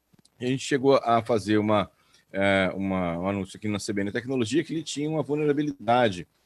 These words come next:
Alguns hackers invadiram o sistema da CanScanner e implantaram dentro do aplicativo um vírus. E as pessoas acabaram, é, desinstalando o CanScanner. O,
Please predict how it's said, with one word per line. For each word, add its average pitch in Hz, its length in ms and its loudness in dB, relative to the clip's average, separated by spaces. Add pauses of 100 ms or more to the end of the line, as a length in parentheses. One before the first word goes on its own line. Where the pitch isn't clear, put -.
(200)
Alguns 104 260 -4
hackers 107 300 -2
invadiram 98 480 0
o 92 40 -8
sistema 98 460 -4
da 90 100 -4
CanScanner 143 560 -4
e 143 320 -4
implantaram 135 640 -2
dentro 98 200 -2
do 107 80 -4
aplicativo 127 640 -4
um 151 120 -6
vírus. 120 480 0 (440)
E 120 100 0
as 120 140 2
pessoas 120 340 -4
acabaram, 117 580 0 (320)
é, 101 140 -4
desinstalando 107 640 0
o 95 60 -2
CanScanner. 143 680 -2 (440)
O, 139 220 2